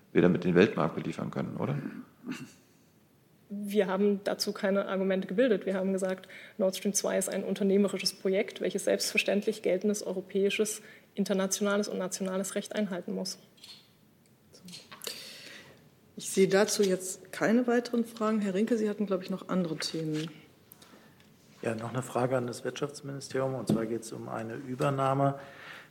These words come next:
Speaker 4: des Unternehmens Siltronic durch, äh, Global Waiver. Ähm, das, äh, ist jetzt mittlerweile seit, äh, zehn Monaten in der Öffentlichkeit. Das Wirtschaftsministerium hat aber noch keine Stellungnahme abgegeben,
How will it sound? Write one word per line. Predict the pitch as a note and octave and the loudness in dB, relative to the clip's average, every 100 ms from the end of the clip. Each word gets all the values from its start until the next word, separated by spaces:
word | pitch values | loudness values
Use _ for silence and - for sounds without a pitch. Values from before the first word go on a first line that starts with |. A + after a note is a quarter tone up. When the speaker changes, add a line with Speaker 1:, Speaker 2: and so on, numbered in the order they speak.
| - | -4
Speaker 4:
des | A#2 A2 C3+ | -2 -2 -4
Unternehmens | A2+ A#2 A2+ A#2 A#2 - | -2 -2 0 -2 -2 -2
Siltronic | A2+ A2+ - - A2+ C#3+ D#3 - - - - | -2 -2 -4 -2 2 2 2 -2 -14 -18 -10
durch, | A#2+ A2+ - - | -8 -6 -8 -8
äh, | A#2 A2+ | -6 -8
Global | - A#2 A#2 A2 | -6 -4 -2 0
Waiver. | G#2+ B2+ C3+ C#3+ C#3 - - - - - - | 2 2 4 4 2 -6 -16 -16 -16 -20 -4
Ähm, | A#2+ A#2 A2+ - - - - _ - - - - _ - | -2 0 -4 -10 -20 -20 -20 _ -20 -20 -20 -20 _ -4
das, | B2 - - - | -2 0 -2 -2
äh, | E2 E2+ - | -2 -4 -4
ist | C#3+ | -2
jetzt | C#3+ C3+ | -2 0
mittlerweile | C#3+ C#3 B2+ C3 | 2 4 6 6
seit, | A#2+ B2 A#2+ - - D3+ | 6 4 2 -4 -4 -4
äh, | B2 - | -4 -4
zehn | - C3+ C#3 | -2 0 2
Monaten | B2+ C3+ C#3 B2+ | 2 4 2 2
in | B2 | -2
der | A2+ A#2 | 0 0
Öffentlichkeit. | C3 D3+ C#3 C#3 - C3+ C3+ C3+ - - | 0 -2 -2 -4 0 4 4 4 -2 -6
Das | A#2 A2+ | -6 -6
Wirtschaftsministerium | - - B2+ - B2 A2+ - B2+ B2 | -6 -2 -2 -4 -8 -6 -2 0 0
hat | A2+ C3+ | -4 -4
aber | B2 | -4
noch | A#2 A2 | -2 -4
keine | - A#2 A#2 | -6 -6 -6
Stellungnahme | - A#2+ B2+ A2+ A#2 A#2 | -4 -2 0 2 2 2
abgegeben, | A2+ - B2 A#2 A#2+ | 0 -2 0 0 0